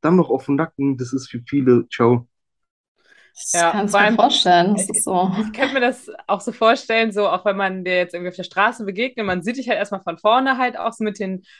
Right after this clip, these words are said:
Speaker 3: äh, Tattoos und so und da haben ja hammer viele, holen ja sofort die Vorurteilskeule irgendwie raus, „Na ja, der sieht so südländisch aus“, wie die immer so sagen und „ja, der ist so tätowiert.“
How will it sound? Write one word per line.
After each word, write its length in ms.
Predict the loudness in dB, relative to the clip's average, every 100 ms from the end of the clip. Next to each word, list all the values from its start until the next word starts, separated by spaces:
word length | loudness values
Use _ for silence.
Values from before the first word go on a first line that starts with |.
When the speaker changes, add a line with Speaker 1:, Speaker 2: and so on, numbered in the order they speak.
| _
Speaker 3:
äh, 220 | -2 -2
Tattoos 480 | -2 -10 -4 -4 -4
und 140 | -6 -2
so 280 | 0 2 0
und 100 | -6
da 80 |
haben 120 | -6 -4
ja 180 | -2
hammer 320 | 0 0 0 -2
viele, 560 | -6 -2 0 0 -2 -8 _ -10
holen 280 | -4 -2 0
ja 140 | 2 0
sofort 300 | -2 -4 -4
die 40 |
Vorurteilskeule 960 | -4 -2 -2 0 -2 -2 0 2 2 2
irgendwie 300 | 0 -4 -2
raus, 300 | 2 2 2
„Na 80 | -6
ja, 360 | -6 -4 -2
der 100 | -4
sieht 160 | -8 -12
so 80 | -18
südländisch 840 | -16 -18 -16 -12 -10 -10 -12 -10
aus“, 340 | -4 -2 -4 -6
wie 80 |
die 120 | -8 -8
immer 180 | -8
so 100 | -10
sagen 400 | -6 -2 -2 -4
und 160 | -8 -14
„ja, 160 | -10 -6
der 100 | -6
ist 100 | -6
so 60 |
tätowiert.“ 460 | -12 -10 -4 -4